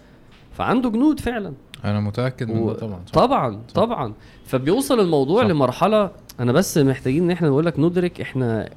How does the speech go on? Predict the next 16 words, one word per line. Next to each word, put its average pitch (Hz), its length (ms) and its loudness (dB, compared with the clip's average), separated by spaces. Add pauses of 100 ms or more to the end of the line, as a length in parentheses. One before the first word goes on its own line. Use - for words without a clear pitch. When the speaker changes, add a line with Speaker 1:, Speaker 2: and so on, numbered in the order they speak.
(120)
Speaker 1:
إحنا - 180 -10
فاهم، 113 380 -8
هو، 110 200 -10
هو 113 240 -8
عارفنا 143 360 -4
قد 110 180 -12
إيه. 104 140 -12 (240)
Speaker 2:
مم. 95 160 0 (460)
Speaker 1:
اللقطة 160 340 0
دي 165 120 0
بتأثر 160 360 -4
فيا 139 240 -8
قوي. 110 200 -4 (200)
الشيطان - 280 -10
عارفني 135 540 -8
قوي. 104 200 -8